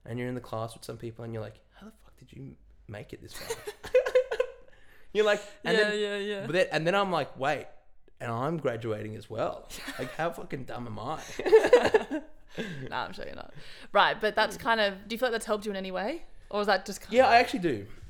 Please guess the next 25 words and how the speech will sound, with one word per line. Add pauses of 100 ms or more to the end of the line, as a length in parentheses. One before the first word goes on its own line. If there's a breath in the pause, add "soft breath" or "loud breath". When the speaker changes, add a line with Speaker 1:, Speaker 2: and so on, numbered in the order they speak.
(140)
Speaker 2:
Yeah,
right.
Speaker 1:
Uh,
Speaker 2:
No
Speaker 1:
for
a
bit,
Speaker 2:
regrets
Speaker 1:
I
Speaker 2:
there?
Speaker 1:
was
like,
yeah,
for
a
bit,
I
was
like,
"Why
am
I
doing
this?
I